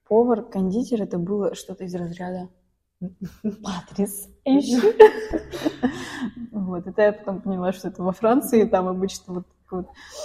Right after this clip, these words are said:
Speaker 1: Ну, вернемся к этому <laughs> еще. Вот. И я ей написала, говорю:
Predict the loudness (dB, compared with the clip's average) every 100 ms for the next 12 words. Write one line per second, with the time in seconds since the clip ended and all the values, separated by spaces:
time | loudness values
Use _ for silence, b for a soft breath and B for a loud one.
0 | B B _ _ _ _ _ _ _ _
1 | _ -18 -14 -12 -6 -6 -6 -4 -4 -4
2 | -4 -6 -6 -6 -2 4 6 6 6 6
3 | 6 8 6 4 -2 B B B -8 -8
4 | -8 -8 -8 -4 -2 2 2 4 2 0
5 | -4 0 2 2 -2 -6 -6 -8 -6 -6
6 | -8